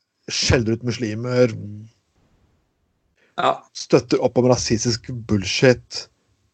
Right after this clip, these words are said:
Speaker 1: Jeg er liksom
Speaker 2: Ja,
Speaker 1: argumentasjon,
Speaker 2: det
Speaker 1: altså, jeg sluttet, jeg sluttet å tro på at vi kan gjøre verden perfekt. Ja, jeg var ung og naiv i
Speaker 2: Ja.
Speaker 1: sin tid. Jeg trodde at, oi, hvis vi var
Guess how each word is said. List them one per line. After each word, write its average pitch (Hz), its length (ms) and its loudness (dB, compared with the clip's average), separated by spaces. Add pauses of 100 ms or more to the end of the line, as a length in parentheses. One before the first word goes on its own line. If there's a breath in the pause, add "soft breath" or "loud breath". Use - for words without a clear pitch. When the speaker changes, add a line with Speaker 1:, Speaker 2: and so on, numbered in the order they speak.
(420)
Speaker 1:
Jeg - 80 -4
er 233 240 -4
liksom 170 160 0
Speaker 2:
Ja, 175 60 4
Speaker 1:
argumentasjon, 156 420 0
Speaker 2:
det - 80 -4
Speaker 1:
altså, 160 160 0
jeg 175 220 2 (420)
sluttet, 180 360 -4 (120)
jeg 151 240 0
sluttet 139 220 -4
å - 20 -20
tro 117 160 -2
på 120 140 2
at 117 80 2
vi - 20 0
kan 131 160 0
gjøre 110 140 4
verden 101 260 -2
perfekt. 113 360 -2
Ja, 156 120 6
jeg 143 140 4
var 123 260 4 (100)
ung 120 300 -4
og - 160 -10
naiv 107 300 -4
i - 20 -2
Speaker 2:
Ja. 110 80 -4
Speaker 1:
sin 117 100 -4
tid. 143 280 -2 (260 soft breath)
Jeg - 120 -6
trodde 131 180 6
at, 127 160 0 (420)
oi, 160 300 2 (160)
hvis 131 160 -6
vi 156 80 4
var 135 100 6